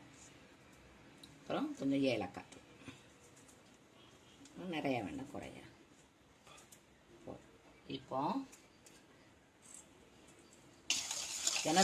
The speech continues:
ரொம்ப சூடு, இப்படி ஸ்பூன்ட்டு கலக்கிக்கோங்க, அல்லது ஃபோர்க்கிட்டு, அல்லது ஸ்பூன்ட்டு, அல்லது நம்ம கரண்டியோட, அஹ்,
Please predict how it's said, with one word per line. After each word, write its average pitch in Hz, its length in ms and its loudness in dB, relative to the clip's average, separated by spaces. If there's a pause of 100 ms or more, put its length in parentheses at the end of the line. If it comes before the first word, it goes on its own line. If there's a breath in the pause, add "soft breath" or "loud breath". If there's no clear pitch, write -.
ரொம்ப 175 160 12 (140)
சூடு, 190 280 12 (720)
இப்படி - 220 10 (120)
ஸ்பூன்ட்டு 165 520 6 (920)
கலக்கிக்கோங்க, 143 480 12
அல்லது 170 180 8
ஃபோர்க்கிட்டு, 175 540 12 (400)
அல்லது 262 340 8
ஸ்பூன்ட்டு, 156 480 12 (760)
அல்லது 240 260 12
நம்ம 214 120 8 (100)
கரண்டியோட, 214 600 12 (840)
அஹ், 175 300 12